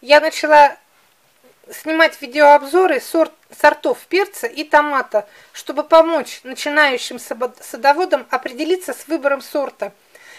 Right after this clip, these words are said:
Потому что мы все прекрасно знаем, зайдя в садовый магазин, голова кружится вот от этого изобилия. И в разнообразии этих сортов можно легко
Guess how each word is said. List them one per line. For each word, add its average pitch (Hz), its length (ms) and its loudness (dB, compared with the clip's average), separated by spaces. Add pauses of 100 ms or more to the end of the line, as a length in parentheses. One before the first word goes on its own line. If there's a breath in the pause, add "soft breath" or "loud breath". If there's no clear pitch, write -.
(120)
Потому 311 260 2
что 320 140 -6
мы 302 100 -2
все 359 160 -2
прекрасно 302 480 -2
знаем, 262 400 -2 (280 soft breath)
зайдя 294 520 4
в - 40 -12
садовый 262 520 -4
магазин, 240 600 -4 (260 soft breath)
голова 269 400 4
кружится 320 560 -2
вот 262 240 -8
от 240 220 -2
этого 247 400 -2
изобилия. 226 720 -4 (400 soft breath)
И 269 40 -10
в 262 60 -4
разнообразии 311 880 2
этих - 180 -14
сортов 330 520 0 (580)
можно 285 360 -2
легко 330 680 0